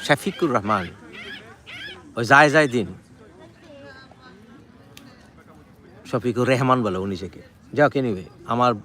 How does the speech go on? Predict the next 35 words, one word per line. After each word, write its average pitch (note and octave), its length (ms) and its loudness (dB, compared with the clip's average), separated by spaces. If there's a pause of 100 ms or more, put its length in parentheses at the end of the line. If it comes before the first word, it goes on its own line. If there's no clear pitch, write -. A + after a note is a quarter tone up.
আমাদের A#2+ 280 0
বাড়ি, A#2+ 280 2
ঢাকার A2+ 320 -2
বাড়ির A#2 220 -2 (520)
কয়েকটা C3 260 0
বাড়ি A#2 160 0
পরেই A2+ 240 -2
থাকতো G#2+ 280 -8
যায় G#2+ 200 -2
যায় G#2+ 140 -4
দিন, B2+ 180 -8
তেজগাঁও G#2+ 500 -2
থানার G#2 280 -2
পাশে। G#2 280 -8 (320)
যা C#3 240 6
দেখতাম A#2 320 -2
ছোটোকালে A#2 300 -2
হলুদ B2 240 -2
বাড়ির B2 220 -4
দোতলায় A#2 320 -8 (260)
যায় C3+ 280 6
যায় A#2+ 220 -2
দিন, G2 200 -6 (400)
ওই C#3+ 120 4
শফিকুর D#3 440 0
রেহমান, D3 440 4 (880)
ওই C3 180 4
রেহমানের C#3+ 500 2 (420)
ওই C#3 240 0
চোদ্দোই D#3+ 340 0
ফেব্রুয়ারির D#3 560 -2 (260)
ভ্যালেন্টাইন D#3 560 2
ডের C#3+ 200 2
জ্বালায় C#3 360 4 (460)
আমরা B2+ 380 4